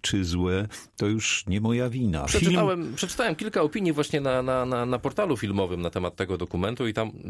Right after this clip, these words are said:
Speaker 2: no, właśnie takie się przewijały, e, opinie. Ale, e, e, panie Grzegorzu,
Speaker 1: Film już
Speaker 2: skąd
Speaker 1: ma,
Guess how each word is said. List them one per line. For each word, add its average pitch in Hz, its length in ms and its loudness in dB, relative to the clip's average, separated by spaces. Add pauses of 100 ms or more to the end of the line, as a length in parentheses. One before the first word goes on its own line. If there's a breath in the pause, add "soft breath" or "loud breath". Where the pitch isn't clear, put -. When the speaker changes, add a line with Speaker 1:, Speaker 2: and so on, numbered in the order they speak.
Speaker 2:
no, 139 220 -2
właśnie 151 320 -2
takie 156 220 -4
się 120 140 -4
przewijały, 90 580 0 (560)
e, - 40 -8
opinie. 92 360 -2 (280 loud breath)
Ale, 165 160 0
e, - 40 -4 (580)
e, 139 100 -2
panie 294 160 -2
Grzegorzu, 151 420 2
Speaker 1:
Film 277 140 0
już 180 240 4
Speaker 2:
skąd 247 200 4
Speaker 1:
ma, 175 300 0